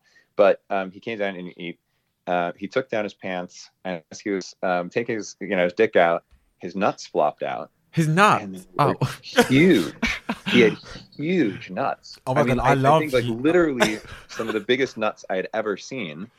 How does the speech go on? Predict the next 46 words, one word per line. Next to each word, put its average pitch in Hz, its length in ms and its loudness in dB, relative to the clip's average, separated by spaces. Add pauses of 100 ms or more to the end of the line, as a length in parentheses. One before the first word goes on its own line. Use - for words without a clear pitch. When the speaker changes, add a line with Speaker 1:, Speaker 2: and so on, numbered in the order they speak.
(300)
Speaker 1:
Um, 101 320 -4 (240)
and 113 140 -4
I 104 100 0
was 95 80 -8
just - 240 -10 (320)
so 107 480 0
stunned. 101 680 -4 (380)
Um, 98 380 -4
anyway, 127 240 2
that 95 80 -4
we 98 100 -4
did 110 160 -4
the 107 80 -6
filming, 98 500 -4
but 101 180 -4
during 110 200 0
the 98 60 -2
whole 120 220 0
filming, 113 360 -2
I 87 60 -2
just, 87 220 -10 (680)
like, 98 120 -4
there 101 120 2
are 98 60 -2
moments 107 420 -4
where 95 120 -2
I'm 90 100 -6
trying 120 280 -4
to, 120 60 -2
like, 104 140 -2
get 107 120 -8 (100)
the 101 80 -8
camera 98 260 -6
to 92 60 -4
focus 104 340 -4
on 92 80 -4
what 90 100 -4
I'm 85 60 -6
supposed 117 240 -4
to - 60 -12
be 110 80 -6
focusing 104 420 -6
on, 90 140 -6
but, 90 160 -10
like, 92 160 -4 (240)
my 104 100 -2